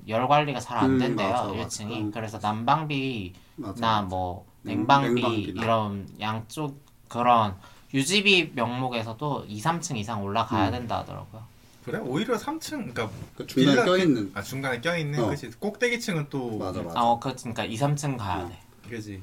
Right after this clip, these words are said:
Speaker 3: 중간에
Speaker 2: 어,
Speaker 3: 껴있다.
Speaker 1: 삼 층까지,
Speaker 2: 사층 가자.
Speaker 1: 삼 층이 베스트라 그랬어.
Speaker 2: 어, 사층.
Speaker 1: 이 층까지도 좀 그-, 애매하고,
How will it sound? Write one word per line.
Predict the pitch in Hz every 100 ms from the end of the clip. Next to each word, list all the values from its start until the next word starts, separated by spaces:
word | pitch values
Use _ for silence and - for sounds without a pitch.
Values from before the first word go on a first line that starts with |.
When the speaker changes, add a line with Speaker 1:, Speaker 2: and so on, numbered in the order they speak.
| -
Speaker 3:
중간에 | 123 131 127 117
Speaker 2:
어, |
Speaker 3:
껴있다. | 165 202
Speaker 1:
삼 | 135
층까지, | - 147
Speaker 2:
사층 | 214 175 151
가자. | 117
Speaker 1:
삼 |
층이 | - 247 202
베스트라 | 135 117 - 110
그랬어. | 101 95 - -
Speaker 2:
어, | 87 -
사층. | 120
Speaker 1:
이 |
층까지도 | - 160 - 156 139 113
좀 | 107 110
그-, | 98 110
애매하고, | 110 104 110 110 - 123